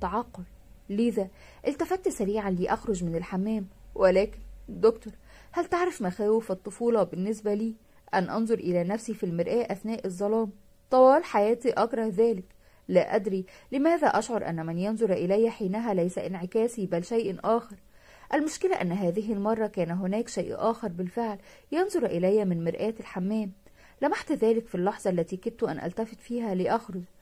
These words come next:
فتيبست ساقي تماما، وأمعنت النظر في المرآة بشيء من الصعوبة بسبب الظلام. لأجد،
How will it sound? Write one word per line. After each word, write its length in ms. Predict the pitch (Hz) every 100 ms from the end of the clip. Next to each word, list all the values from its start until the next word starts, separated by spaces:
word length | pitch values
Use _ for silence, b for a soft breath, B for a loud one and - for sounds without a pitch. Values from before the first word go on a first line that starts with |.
| - -
فتيبست 720 | 196 190 160 180 240 214 -
ساقي 400 | 226 226 226 185
تماما، 480 | 190 196 226 190 180 B B B
وأمعنت 400 | - 277 359 403
النظر 320 | 196 196 220
في 160 | 220 185
المرآة 360 | 170 160 214
بشيء 420 | 220 196 233 240 196
من 160 | 165
الصعوبة 520 | 170 - 196 226 202
بسبب 420 | 175 175 226 226 175
الظلام. 420 | 170 202 214 214 - _ _ _ -
لأجد، 560 | 165 180 - 220 208